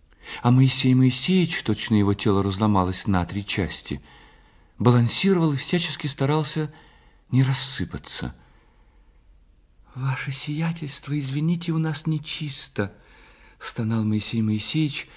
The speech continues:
с мучительно сладкой улыбкой, уже не замечая ни Кузьмичева, ни отца Христофора,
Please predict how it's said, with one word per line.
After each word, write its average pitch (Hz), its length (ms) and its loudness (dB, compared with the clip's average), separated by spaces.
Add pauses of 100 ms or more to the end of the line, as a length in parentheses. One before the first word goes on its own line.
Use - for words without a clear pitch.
(160)
с - 160 -8
мучительно 143 560 0
сладкой 139 500 -2
улыбкой, 139 600 -2 (460)
уже 117 200 4
не 143 100 6
замечая 139 560 2
ни 143 140 4
Кузьмичева, 143 720 0
ни 143 180 2
отца 139 360 0
Христофора, 165 840 0